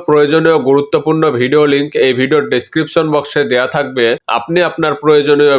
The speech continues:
ভিডিওটি সেখান থেকেও দেখে নিতে পারেন। তো যে কোনো জিপি সিম ডিঅ্যাক্টিভ বা বন্ধ করার জন্য আমি প্রথমে এই যে মাই জিপি অ্যাপটি ওপেন করে নিব। মাই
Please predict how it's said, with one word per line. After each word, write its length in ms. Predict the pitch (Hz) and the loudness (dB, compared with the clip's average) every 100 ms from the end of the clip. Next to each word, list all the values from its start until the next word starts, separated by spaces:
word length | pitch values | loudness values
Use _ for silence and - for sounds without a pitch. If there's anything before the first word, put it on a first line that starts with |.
| 127 | 0
ভিডিওটি 380 | 127 131 127 156 | 2 2 2 -2
সেখান 220 | 143 131 127 | -2 -4 -4
থেকেও 220 | 123 151 165 | -2 0 0
দেখে 160 | 143 127 113 | 0 -2 -2
নিতে 160 | 104 101 | -2 -2
পারেন। 200 | 90 80 73 - | -2 -4 -8 -2
তো 60 | 127 127 123 | 2 2 2
যে 80 | 143 151 | 0 0
কোনো 180 | 185 190 196 165 | 2 2 2 2
জিপি 260 | 165 175 175 | 0 0 0
সিম 240 | - 175 175 175 147 | 2 2 2 0 0
ডিঅ্যাক্টিভ 440 | 151 147 147 165 151 143 | 0 -2 -2 -2 0 0
বা 80 | 147 139 | 0 0
বন্ধ 160 | 135 135 139 | 0 0 0
করার 220 | 147 147 143 | 0 0 0
জন্য 200 | 147 147 151 131 | 0 2 0 0
আমি 140 | 131 135 | -2 -2
প্রথমে 400 | 139 135 147 147 147 151 107 | -2 -2 0 2 2 2 2
এই 60 | 123 | 0
যে 60 | 131 127 | 0 0
মাই 140 | 127 | -2
জিপি 180 | 127 127 | -4 -2
অ্যাপটি 240 | 139 131 147 | -2 0 -2
ওপেন 160 | 131 143 135 | 0 0 0
করে 140 | 147 147 | 0 0
নিব। 140 | 147 151 156 - _ _ - | 0 0 -2 -6 _ _ -6
মাই 160 | 113 | -4